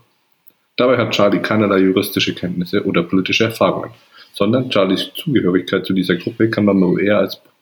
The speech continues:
äh, eher der Propaganda zuschreiben. Aber Charlie ist da nicht der Einzige.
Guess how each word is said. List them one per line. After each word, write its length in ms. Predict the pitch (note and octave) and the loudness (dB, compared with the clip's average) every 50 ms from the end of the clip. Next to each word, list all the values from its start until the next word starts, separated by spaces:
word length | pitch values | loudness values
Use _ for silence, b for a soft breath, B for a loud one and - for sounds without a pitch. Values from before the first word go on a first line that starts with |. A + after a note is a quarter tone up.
| _ _ _ _ | _ _ _ _
äh, 240 | - G#2+ G2+ - G#2+ | -4 -2 -2 0 2
eher 140 | G#2 G2+ G#2+ | 2 2 4
der 140 | G#2 F#2+ F2+ | 2 2 0
Propaganda 680 | - - G2+ G2 G2 F#2+ F#2 F#2 G#2+ A#2 G2 F2 - | 0 0 0 0 2 0 0 2 0 2 0 -2 -2
zuschreiben. 540 | - - - - - - - - - - - _ _ _ _ _ _ _ - B B B B B B B B B B - | -6 -10 -10 -10 -8 -6 -6 -6 -6 -8 -12 _ _ _ _ _ _ _ -14 B B B B B B B B B B -2
Aber 400 | A2+ A#2 B2 A2 G#2+ A2+ A2+ A2+ | 0 0 2 2 2 0 0 0
Charlie 300 | - - G2+ G2+ G#2 F#2 | 0 0 2 2 2 2
ist 160 | E2+ - - F#2+ | 0 0 0 0
da 40 | |
nicht 200 | F#2 F2 - - | 0 0 0 -2
der 100 | - - | -2 -2
Einzige. 360 | - - - - F2 F2 - | -2 -4 -6 -8 -10 -10 -12